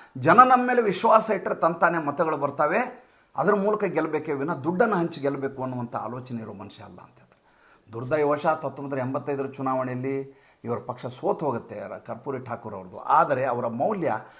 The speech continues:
ಹಾಗೇ ಉಳಿದಿರುವುದರಿಂದಾಗಿ ಇವತ್ತು ನರೇಂದ್ರ ಮೋದಿ ಅಂಥ ಒಬ್ಬ ಮಹಾನ್ ನಾಯಕ, ಇಂಥ ಒಬ್ಬ ಈ ದೇಶದಲ್ಲಿ ಕಂಡಂಥ ಒಬ್ಬ ಜನನಾಯಕನನ್ನು ಗುರುತಿಸುವಂಥ ಕೆಲಸ ಆಗಿದೆ. ಯಾಕೆ ಈಗ ಅವ್ರಿಗೆ ಈ ರೀತಿ ಕೊಡಲಾಯ್ತು? ರಾಜಕೀಯವಾಗಿ ಉಳಿದವ್ರನ್ನೆಲ್ಲ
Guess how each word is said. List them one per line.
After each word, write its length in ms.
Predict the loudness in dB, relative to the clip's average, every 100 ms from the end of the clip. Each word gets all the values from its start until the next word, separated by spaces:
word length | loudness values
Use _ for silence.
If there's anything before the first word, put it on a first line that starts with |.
| -8
ಹಾಗೇ 340 | 2 2 8
ಉಳಿದಿರುವುದರಿಂದಾಗಿ 1300 | 8 8 4 0 -2 -4 -6 -10 -14 -14 -18 -20 -20 _
ಇವತ್ತು 260 | -10 -8 -4
ನರೇಂದ್ರ 440 | 0 2 2 0
ಮೋದಿ 280 | -6 -8 -8
ಅಂಥ 220 | -8 -4
ಒಬ್ಬ 280 | -2 -2 -4 -6 -10 -20 _ -14
ಮಹಾನ್ 440 | 2 8 10 8
ನಾಯಕ, 340 | 2 0 -4 -6 -10 -12 _ -20 -10
ಇಂಥ 200 | -8 -4
ಒಬ್ಬ 300 | -4 -4 -2 -2 -2 -8 _ _ _ -4
ಈ 200 | -4 0
ದೇಶದಲ್ಲಿ 400 | -2 -2 -4 -4
ಕಂಡಂಥ 360 | -4 -4 -4
ಒಬ್ಬ 200 | -8 -8
ಜನನಾಯಕನನ್ನು 1000 | -10 -8 -8 -8 -8 -10 -12 -12 -12 -12
ಗುರುತಿಸುವಂಥ 680 | -10 -10 -10 -12 -12 -14 -12
ಕೆಲಸ 380 | -14 -14 -16 -10
ಆಗಿದೆ. 400 | -10 -12 -16 -20 _ _ -20 _
ಯಾಕೆ 320 | 8 10 8
ಈಗ 140 | 2 4
ಅವ್ರಿಗೆ 560 | 4 4 0 -2 -8 -2
ಈ 100 | 2
ರೀತಿ 220 | 2 0
ಕೊಡಲಾಯ್ತು? 380 | -2 -2 -2 2
ರಾಜಕೀಯವಾಗಿ 640 | 0 0 0 4 4 4
ಉಳಿದವ್ರನ್ನೆಲ್ಲ 680 | 0 2 4 4 4 2 4